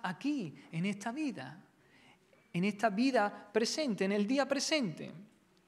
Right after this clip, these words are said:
Porque debemos recordar, hermanos, que la vida eterna,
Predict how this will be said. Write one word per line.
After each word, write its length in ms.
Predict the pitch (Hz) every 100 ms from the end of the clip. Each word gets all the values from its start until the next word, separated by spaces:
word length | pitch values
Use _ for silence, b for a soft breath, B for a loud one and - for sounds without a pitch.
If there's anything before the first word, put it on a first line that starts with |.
| _ _ _ - - b b b b b
Porque 200 | b 202
debemos 260 | 214 262 294
recordar, 380 | 294 269 240 233
hermanos, 280 | 220 214 220
que 120 | 214
la 80 | 196
vida 200 | 320 349
eterna, 640 | 311 220 196 208 262 240